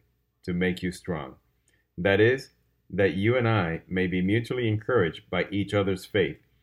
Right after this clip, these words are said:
I do not want you to be unaware, brothers and sisters, that I planned many times to come to you,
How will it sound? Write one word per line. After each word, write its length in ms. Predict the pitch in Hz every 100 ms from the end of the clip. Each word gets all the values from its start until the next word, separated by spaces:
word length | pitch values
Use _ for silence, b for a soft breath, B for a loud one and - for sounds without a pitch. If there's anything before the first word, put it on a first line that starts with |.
| _ _
I 60 | 90
do 120 | 98
not 220 | 110 95
want 280 | 123 135 - _ _
you 180 | 107 107
to 120 | 107
be 220 | 95 107
unaware, 600 | 95 92 92 101 76 76 - _
brothers 400 | 92 98 98 95
and 120 | 90 85
sisters, 460 | 104 90 - 73 - _ _ _ - -
that 160 | 95 92
I 80 | 90
planned 540 | - 110 113 123 117
many 320 | 92 101 120 113
times 440 | 127 113 85 82
to 100 | 92
come 260 | - 107 92
to 120 | 90
you, 320 | 90 82 69